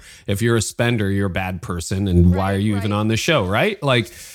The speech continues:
Speaker 1: so I love the fact, so none of these have a moral taint to them. They're just our tendencies. And you would be a spender.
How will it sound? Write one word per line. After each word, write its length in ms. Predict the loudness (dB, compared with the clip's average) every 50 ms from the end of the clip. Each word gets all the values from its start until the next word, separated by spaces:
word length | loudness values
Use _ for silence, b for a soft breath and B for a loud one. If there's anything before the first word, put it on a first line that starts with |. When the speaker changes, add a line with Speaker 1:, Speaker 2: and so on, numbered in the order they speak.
| B B B B
Speaker 1:
so 300 | _ -4 0 2 4 4
I 200 | 4 4 2 2
love 280 | 4 4 4 2 2 2
the 80 | 0 0
fact, 280 | 0 0 -2 -2 0
so 100 | 0 0
none 280 | 2 2 2 2 2 2
of 120 | 2 2
these 260 | 4 4 4 4 2 0
have 140 | -2 -2 0
a 60 | 0 0
moral 360 | 0 0 0 0 0 -2 -4
taint 340 | -4 -4 -2 -2 -2 -4 -2
to 100 | -4 -4
them. 260 | -2 -2 -2 -2 -2 -2
They're 140 | -2 -2
just 280 | -2 -2 -2 -4 -4 -2
our 140 | -4 -4 -4
tendencies. 540 | -4 -4 -2 -2 -2 -2 -2 -4 -6 -8 -4
And 240 | -4 -2 -2 0
you 260 | 0 2 4 4 4 4
would 180 | 2 0 0
be 420 | 0 2 2 2 2 2 0 -2 b b b b b b b b b b b b _
a 60 | -4
spender. 560 | -4 -2 -4 -2 -2 -2 -2 -2 -6 -8 -12